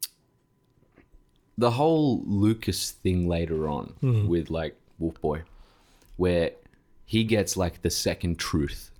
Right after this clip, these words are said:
Speaker 2: Yep.
Speaker 1: that comes to him. He's like, "You gotta do truth again."
Speaker 2: Mm.
Speaker 1: And he's, like, getting banged at the time when all of that happened.
Speaker 2: Oh, yeah.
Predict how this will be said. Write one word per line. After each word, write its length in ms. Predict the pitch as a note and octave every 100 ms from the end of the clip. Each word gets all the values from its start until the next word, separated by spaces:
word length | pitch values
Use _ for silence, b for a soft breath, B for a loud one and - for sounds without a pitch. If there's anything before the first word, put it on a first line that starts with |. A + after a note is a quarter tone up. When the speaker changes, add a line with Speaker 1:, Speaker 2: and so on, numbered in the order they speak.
| - _ - A#2+
Speaker 2:
Yep. 260 | G#2+ -
Speaker 1:
that 220 | E2 D#2
comes 280 | - E2 D#2+
to 80 | -
him. 60 | C#2+
He's 140 | D2
like, 120 | D#2+
"You 100 | D#2+
gotta 140 | F2+ D#2+
do 120 | D#2+
truth 300 | - F2 F2
again." 360 | D#2+ D#2 D2+ -
Speaker 2:
Mm. 260 | C#3+ A2+ G2+
Speaker 1:
And 80 | G2+
he's, 200 | F2 D#2+
like, 200 | E2 D2+ - - - _ _ -
getting 300 | A#2+ G2+ F#2+ -
banged 340 | F2 F2+ F2+
at 80 | D#2+
the 60 |
time 320 | D#2+ F2+ D#2 D#2
when 320 | D2+ D2+ -
all 200 | F2+ E2+
of 40 | D#2+
that 140 | D2+
happened. 420 | E2+ E2+ - -
Speaker 2:
Oh, 220 | B2+ A2+ G#2
yeah. 260 | G#2 G2+